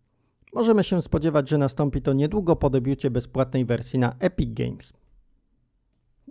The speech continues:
Dzięki za oglądanie kolejnego filmu z cyklu Cebulka Deal.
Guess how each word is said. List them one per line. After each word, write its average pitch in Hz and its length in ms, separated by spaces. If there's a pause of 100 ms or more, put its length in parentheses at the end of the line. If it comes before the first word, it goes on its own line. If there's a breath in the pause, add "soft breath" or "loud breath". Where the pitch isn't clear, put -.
(100)
Dzięki 208 360
za 139 120
oglądanie 135 460
kolejnego 127 420
filmu 120 320
z - 100
cyklu 123 320
Cebulka 123 800
Deal. 120 360